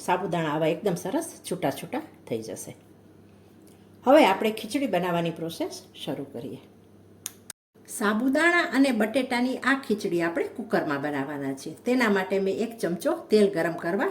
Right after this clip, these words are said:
મૂકી દીધું છે અને ગેસને સ્ટાર્ટ કરેલો છે. સૌ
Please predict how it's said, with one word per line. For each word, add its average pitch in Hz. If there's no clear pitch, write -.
મૂકી 156
દીધું 156
છે 320
અને 190
ગેસને 190
સ્ટાર્ટ 156
કરેલો 143
છે. 143
સૌ 233